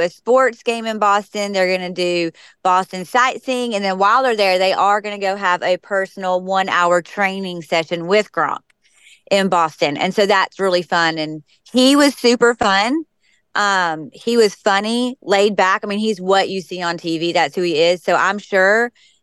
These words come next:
that that training session is gonna be memorable and, um, a good time. But we did have a really good auction. We had great items in our auction. We have a great crowd who gets into the auction, um,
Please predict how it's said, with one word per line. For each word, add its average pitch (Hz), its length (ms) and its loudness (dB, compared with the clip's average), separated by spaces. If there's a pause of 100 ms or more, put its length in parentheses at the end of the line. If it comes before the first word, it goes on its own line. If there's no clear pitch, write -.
that 180 140 -6
that 170 240 0
training 190 440 -8
session 220 500 -2
is 190 140 -6
gonna 185 200 -4
be 175 480 0 (220)
memorable 208 800 2 (300)
and, 185 600 0
um, 160 580 -2 (1040)
a 185 100 2
good 196 280 2
time. 202 440 2 (240)
But 208 100 4
we 240 120 0
did 254 200 2
have 247 160 0
a 226 80 -4
really 220 260 0
good 220 120 0
auction. 190 680 -4 (260)
We 180 80 0
had 175 100 0
great 196 280 2
items 196 340 0
in 196 80 -2
our 190 80 0
auction. 185 400 -2
We 190 80 -4
have 180 80 0
a 190 80 0
great 185 380 -2
crowd 190 340 0
who 208 100 0
gets 190 220 -4
into 196 320 -4
the 196 80 2
auction, 185 800 -2 (400)
um, 165 420 -2